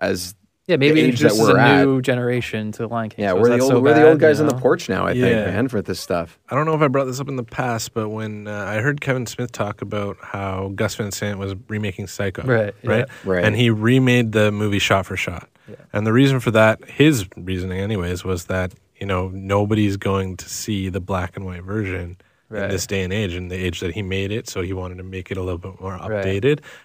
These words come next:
Speaker 3: And that was his whole reasoning. And I mean, you could knock it or, or enjoy that take, but, uh, at the same time, he's trying to deliver to a certain audience, and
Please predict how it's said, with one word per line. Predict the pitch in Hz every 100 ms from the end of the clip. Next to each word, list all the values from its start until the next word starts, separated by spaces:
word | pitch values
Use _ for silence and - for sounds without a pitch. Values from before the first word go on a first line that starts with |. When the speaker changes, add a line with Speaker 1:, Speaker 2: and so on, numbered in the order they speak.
| -
Speaker 3:
And | 110
that | 135
was | 139
his | 143 127
whole | 139 135
reasoning. | 151 135 95 95
And | 98
I |
mean, | 98 101 98 95 92
you | 92 104
could | 107 95 - 107 - -
knock | 98 113 117
it | 120 113
or, | 101 95 92 92 - -
or | 98 92 92 90
enjoy | 90 98 95 101 104
that | 104 -
take, | 120 117
but, | 107 98 - 104
uh, | 92
at | 92 - - -
the |
same | 117 127
time, | 110 123 98
he's | 87 117 107 - -
trying | - 113 110
to | 104
deliver | 107 104 98
to | 95
a |
certain | - 98 95
audience, | 95 92 -
and | 98 95